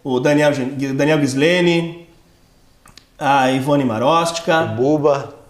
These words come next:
Speaker 1: o Buba, o Cristiano Lama, o Buba precisa de óculos, eu acho, tá difícil de ler.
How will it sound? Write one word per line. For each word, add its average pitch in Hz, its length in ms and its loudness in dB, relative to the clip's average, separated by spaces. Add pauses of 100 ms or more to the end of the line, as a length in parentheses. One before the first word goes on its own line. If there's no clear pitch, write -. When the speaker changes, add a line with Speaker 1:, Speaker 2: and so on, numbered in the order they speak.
Speaker 1:
o 135 180 -4
Buba, 160 420 2
o 127 40 -2
Cristiano 127 400 -2
Lama, 156 340 2
o 147 60 0
Buba 156 140 -2
precisa 170 180 0
de 196 80 0
óculos, 165 400 0
eu 123 100 -2
acho, 120 200 -6
tá 117 100 -6
difícil - 320 -4
de 151 60 0
ler. 131 280 -4